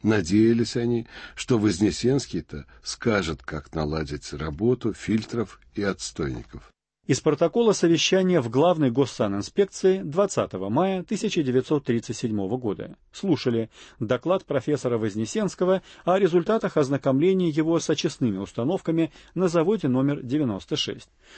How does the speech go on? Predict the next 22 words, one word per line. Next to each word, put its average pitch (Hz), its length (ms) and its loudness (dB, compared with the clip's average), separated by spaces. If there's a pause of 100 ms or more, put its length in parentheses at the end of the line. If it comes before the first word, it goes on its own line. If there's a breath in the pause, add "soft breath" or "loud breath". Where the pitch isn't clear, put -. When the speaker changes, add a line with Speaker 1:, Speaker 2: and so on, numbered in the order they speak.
(180 loud breath)
Speaker 2:
Общий 165 360 2
дебет 135 380 2
сточных 127 500 0
вод 147 220 -2
завода 131 380 2
неизвестен. 127 760 -2 (320 loud breath)
Очистке 131 440 -4
подвергаются 117 760 0
только 120 320 2
воды, 120 300 0
содержащие 131 680 0
тэс. 127 440 -4 (340 soft breath)
Воды 120 280 2
остальных 123 480 0
цехов 101 400 -6
идут 143 260 0
в 127 100 -2
общий 147 280 0
сток 165 280 -2
без 147 180 -4
всякой 110 400 -2
очистки. - 560 -10